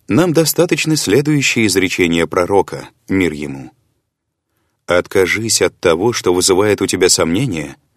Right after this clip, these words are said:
в пользу того, в чём у тебя сомнений нет. Поистине правда — это покой для сердца, а ложь вселяет сомнения».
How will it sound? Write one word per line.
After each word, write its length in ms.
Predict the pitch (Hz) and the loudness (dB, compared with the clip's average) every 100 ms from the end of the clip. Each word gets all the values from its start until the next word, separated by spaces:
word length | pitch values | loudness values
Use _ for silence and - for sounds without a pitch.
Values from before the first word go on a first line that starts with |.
| _ _ _ | _ _ _
в 160 | - - | -20 -4
пользу 380 | 135 143 117 127 | -2 2 0 0
того, 320 | 104 120 151 | 0 0 -2
в 80 | - | -4
чём 280 | - 151 | -2 0
у 60 | 156 | 0
тебя 260 | 147 123 131 | 0 0 2
сомнений 560 | - 98 95 92 90 | 2 2 2 2 2
нет. 380 | 82 76 - - _ _ _ _ | 0 -4 -10 -20 _ _ _ _
Поистине 680 | 85 76 85 98 - 85 80 | 0 0 0 -4 -2 -2 -2
правда — 560 | 82 82 82 90 110 113 _ _ - | 0 0 0 -2 -4 -6 _ _ -4
это 260 | 123 135 | -2 0
покой 460 | 131 127 - 127 107 | -2 -4 -2 0 0
для 180 | 82 78 | 0 -2
сердца, 580 | - 87 - - - - _ _ _ _ | 0 -2 -2 -6 -10 -18 _ _ _ _
а 160 | - 82 | -2 0
ложь 460 | 73 87 135 - - | 0 -2 -4 -6 -10
вселяет 540 | - - 85 73 71 71 | -6 0 2 2 0 -2
сомнения». 680 | 92 85 95 87 67 - | -2 -2 -4 -8 -10 -16